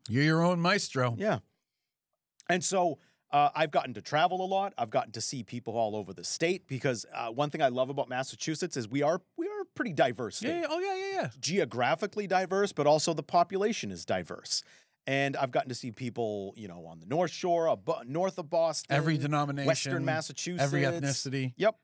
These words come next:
Speaker 1: Yep.
Speaker 2: Yeah, and then, um, the needs of the company I work for are different depending on what region of Massachusetts it is. So that, that stuff has been really cool to me, and that stuff keeps the job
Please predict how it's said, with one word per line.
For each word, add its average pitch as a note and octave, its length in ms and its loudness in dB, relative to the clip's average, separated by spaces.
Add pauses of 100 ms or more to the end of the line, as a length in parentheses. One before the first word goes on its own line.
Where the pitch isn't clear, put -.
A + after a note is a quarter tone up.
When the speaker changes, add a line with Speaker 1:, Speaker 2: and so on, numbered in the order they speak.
Speaker 1:
Yep. G3 120 -6 (280)
Speaker 2:
Yeah, F3 220 4
and F3 180 4
then, F3 140 2
um, D3+ 380 2
the D3 120 0
needs E3 280 0
of D#3 100 -4
the D#3 80 0
company E3 340 -2
I D#3 100 6
work F3 260 0
for B2+ 180 -2
are A#2+ 80 2
different C#3 380 -2
depending A#2+ 340 -6
on A2+ 120 -4
what B2 260 -2
region B2 320 -4
of A#2+ 60 -4
Massachusetts B2+ 640 -6
it D#2+ 80 -10
is. C#2 220 -10 (400)
So E3+ 120 -2
that, F#3 220 2
that F3+ 180 4
stuff E3 240 2
has D#3 100 -6
been D#3 160 -2
really E3 220 -2
cool A#3 280 -4
to B2+ 120 -8
me, F2 200 -10 (280)
and C#3+ 120 0
that E3 140 6
stuff D#3+ 180 -6
keeps - 240 -12
the C#3 120 -6
job B2 320 0